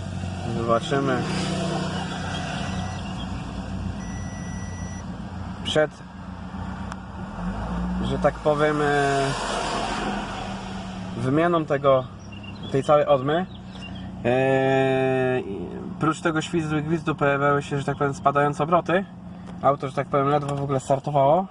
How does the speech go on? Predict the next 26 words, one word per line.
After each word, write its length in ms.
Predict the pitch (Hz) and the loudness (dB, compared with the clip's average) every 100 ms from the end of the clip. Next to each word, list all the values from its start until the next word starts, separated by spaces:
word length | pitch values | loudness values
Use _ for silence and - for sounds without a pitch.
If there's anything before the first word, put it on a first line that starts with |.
| - | -10
No, 180 | 233 196 | -6 -4
teraz 300 | - 160 143 | -2 -4 -8
startuje 480 | - 139 139 147 139 | -6 -6 -2 2 2
bez, 180 | 139 131 - - - - - - - - - - - - | 2 -2 -4 -10 -10 -10 -8 -8 -8 -8 -8 -6 -6 -4
bez 180 | 123 127 | -2 -2
żadnego 380 | 131 135 135 131 | 0 2 2 0
zająknięcia. 640 | 135 131 123 120 98 101 | 0 0 0 -2 -2 -2
Chwilę 300 | 98 - 143 | -6 -2 -2
ssania, 540 | 113 - 151 151 147 131 - - - - - - - - - - | -2 0 4 4 2 -2 -4 -14 -12 -12 -12 -12 -12 -12 -12 -8
wszystko 320 | 139 - 110 | -8 -2 2
gaśnie, 400 | 110 120 - 110 | 4 4 2 -8
świeci 280 | - 110 107 | -6 -8 -4
się 140 | - | -4
bity 220 | 101 101 | -4 -4
tanken, 460 | 98 117 117 95 98 | 0 0 0 -4 -4
jak 120 | 120 - | -6 -4
zwykle 320 | 95 107 104 | -4 -2 -2
zresztą. 360 | 95 92 - 90 - - - - - - - - - - - - - - - - - - - - - - - - - - - - - | -2 -6 -6 -8 -8 -12 -12 -12 -10 -10 -10 -10 -10 -8 -8 -8 -8 -8 -8 -8 -8 -8 -10 -10 -10 -12 -12 -12 -12 -12 -12 -12 -4
Także 360 | 117 107 107 101 - - - - - - - - - - - - - - - - - - - - | -2 -2 -2 -4 -6 -12 -10 -12 -12 -12 -12 -12 -12 -12 -10 -10 -10 -10 -10 -8 -8 -8 -6 -2
tak 180 | 135 - | -2 -2
to 60 | |
wygląda 360 | 120 120 131 113 | -2 0 2 0
na 100 | 104 | -2
dziś, 240 | 135 147 | 0 0
wszystko 580 | - 113 143 - 110 110 | 0 -2 -2 -2 0 2
działa. 220 | 131 131 | 4 2